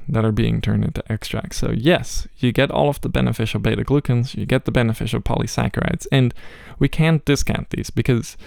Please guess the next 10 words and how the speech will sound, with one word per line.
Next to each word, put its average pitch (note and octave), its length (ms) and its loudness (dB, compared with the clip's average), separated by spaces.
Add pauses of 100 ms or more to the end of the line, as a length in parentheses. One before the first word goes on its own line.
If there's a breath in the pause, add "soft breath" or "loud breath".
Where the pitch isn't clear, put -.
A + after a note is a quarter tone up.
(260 loud breath)
these C#3 300 4
are C3+ 180 6
responsible A2+ 720 2
for A#2 220 0
about G#2+ 260 0
fifty - 300 -2
percent - 380 0
of - 140 -6
the - 80 -4
effects - 520 -4